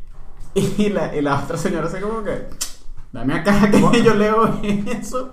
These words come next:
Speaker 2: ¿Tú no viste
Speaker 1: Y listo.
Speaker 2: un video que hicieron de, de, de, de burla? <clears throat> Lo voy a poner en la... En la
Speaker 1: En los links.
Speaker 2: Bueno, voy a buscarlo.
Speaker 1: Ujú.
Speaker 2: Si lo consigo, lo voy a poner en los links.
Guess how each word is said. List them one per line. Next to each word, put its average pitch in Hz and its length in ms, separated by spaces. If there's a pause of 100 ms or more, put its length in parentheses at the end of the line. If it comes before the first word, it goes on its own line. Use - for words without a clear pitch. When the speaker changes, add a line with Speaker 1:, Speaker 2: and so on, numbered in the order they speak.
Speaker 2:
¿Tú 180 120
no 202 140
viste 214 420
Speaker 1:
Y 147 240
listo. 131 380
Speaker 2:
un 190 180
video 220 460
que 202 120
hicieron 170 960
de, 127 240
de, 117 200 (200)
de, - 260
de 113 120
burla? 143 400 (640)
<clears throat> - 1400
Lo 139 120
voy 139 80
a - 100
poner 151 240
en 160 120
la... 139 360
En 110 180
la - 420 (840)
Speaker 1:
En 135 80
los 127 100
links. 131 380 (280)
Speaker 2:
Bueno, 127 260
voy 117 100
a 151 60
buscarlo. 113 540
Speaker 1:
Ujú. 131 340 (300)
Speaker 2:
Si 110 120
lo 104 100
consigo, 139 480
lo 143 100
voy 117 60
a 110 40
poner 131 160
en 131 60
los 131 120
links. 107 380